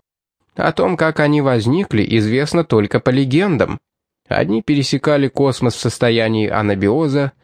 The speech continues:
другие умирали в пути от старости, оставив сыновей и внуков, и только их отдаленные потомки достигали новых миров.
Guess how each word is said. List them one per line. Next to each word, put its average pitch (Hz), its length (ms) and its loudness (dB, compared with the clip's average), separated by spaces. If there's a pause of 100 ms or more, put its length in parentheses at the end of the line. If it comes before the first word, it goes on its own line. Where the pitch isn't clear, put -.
(200)
другие 170 460 0
умирали 165 560 0
в 147 100 -10
пути 147 260 -2
от 139 180 0
старости, 147 760 -2 (140)
оставив 143 560 -2
сыновей 143 480 0
и 127 160 -2
внуков, 120 600 -2 (300)
и 104 100 0
только 113 380 -2
их 185 320 -2
отдаленные 139 680 0
потомки 151 720 -2
достигали 175 640 -2
новых 143 400 0
миров. 123 540 0